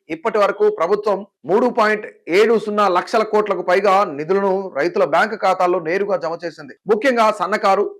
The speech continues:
చిన్నకారు రైతు కుటుంబాలకు ఈ పథకం పెద్ద ఊరటగా మారింది. అయితే, రెండు వేల ఇరవై నాలుగు లోక్సభ ఎన్నికల సమయంలో పీఎం కిసాన్ సాయాన్ని పెంచుతారని రైతులు ఎంతో ఆశించారు. కానీ ప్రభుత్వం మాత్రం ఈ ఏడాది కూడా పాత కేటాయింపులనే కొనసాగించింది.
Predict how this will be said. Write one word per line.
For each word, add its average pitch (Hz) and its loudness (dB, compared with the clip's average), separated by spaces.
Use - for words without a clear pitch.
చిన్నకారు 196 0
రైతు 190 0
కుటుంబాలకు 185 -2
ఈ 202 -6
పథకం 214 0
పెద్ద 170 -4
ఊరటగా 190 2
మారింది. 180 -2
అయితే, 180 -2
రెండు 185 -2
వేల 196 2
ఇరవై 180 2
నాలుగు 196 0
లోక్సభ 190 -4
ఎన్నికల 170 -6
సమయంలో 185 -4
పీఎం 233 0
కిసాన్ 190 -6
సాయాన్ని 190 -2
పెంచుతారని 202 0
రైతులు 190 -2
ఎంతో 190 0
ఆశించారు. 185 -2
కానీ 175 0
ప్రభుత్వం 180 -4
మాత్రం 208 -2
ఈ 233 0
ఏడాది 220 4
కూడా 196 2
పాత 185 0
కేటాయింపులనే 180 -2
కొనసాగించింది. 160 -8